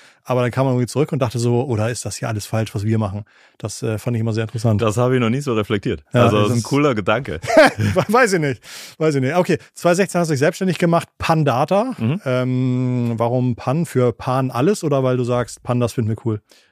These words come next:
Speaker 2: Wir haben schon alles Mögliche gehört.
Speaker 1: Ja.
Speaker 2: Äh, Brot, äh, auf Polnisch heißt das Herr
Speaker 1: Ah.
Speaker 2: anscheinend, aber wir haben tatsächlich an Pan für alles gedacht,
Speaker 1: Okay.
Speaker 2: alle Daten.
Speaker 1: Okay, alle Daten. Und dann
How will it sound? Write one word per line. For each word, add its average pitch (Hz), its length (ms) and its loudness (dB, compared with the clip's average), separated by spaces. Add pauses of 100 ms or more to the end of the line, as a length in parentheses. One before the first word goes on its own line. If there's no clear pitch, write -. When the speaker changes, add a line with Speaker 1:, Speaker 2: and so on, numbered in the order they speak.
Speaker 2:
Wir 104 160 2
haben 123 140 2
schon 117 120 -2
alles 110 280 0
Mögliche 123 340 0
gehört. 120 400 0
Speaker 1:
Ja. 104 420 2
Speaker 2:
Äh, 104 40 2
Brot, 101 600 -4
äh, 110 260 2
auf - 200 -4
Polnisch 113 340 0
heißt 107 220 0
das 98 160 -6
Herr 117 300 0
Speaker 1:
Ah. 127 40 -2
Speaker 2:
anscheinend, 127 760 0
aber 104 420 2
wir 104 120 0
haben 107 120 0
tatsächlich 104 480 0
an 104 120 0
Pan 98 240 0
für 104 160 0
alles 98 260 -2
gedacht, 82 420 -4
Speaker 1:
Okay. 120 140 -2
Speaker 2:
alle 87 180 2
Daten. 85 440 -4 (260)
Speaker 1:
Okay, 113 220 -2
alle 120 220 -2
Daten. 110 320 -4 (240)
Und 127 140 -2
dann 127 420 0